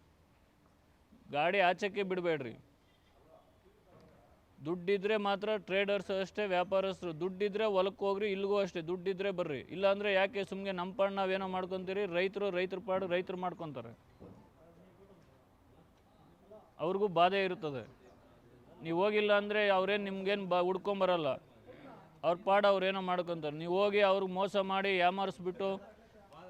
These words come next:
ಫೋನ್ಗಳು ಎದ್ದಿರ, ಫೋನ್ ಸ್ವಿಚ್ ಆಫ್ ಮಾಡ್ಕೊಂಡು ವರ್ಷ ಎಲ್ಲ ಆಟ ಆಡ್ಸೋದು ಬಿಟ್ಬಿಡ್ರಿ.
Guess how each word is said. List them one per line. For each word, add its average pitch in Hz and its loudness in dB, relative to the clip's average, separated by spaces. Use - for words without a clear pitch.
ಫೋನ್ಗಳು 202 0
ಎದ್ದಿರ, 190 2
ಫೋನ್ 202 -2
ಸ್ವಿಚ್ 185 -6
ಆಫ್ 190 2
ಮಾಡ್ಕೊಂಡು 185 -4
ವರ್ಷ 165 -2
ಎಲ್ಲ 185 2
ಆಟ 175 4
ಆಡ್ಸೋದು 175 -2
ಬಿಟ್ಬಿಡ್ರಿ. 175 -4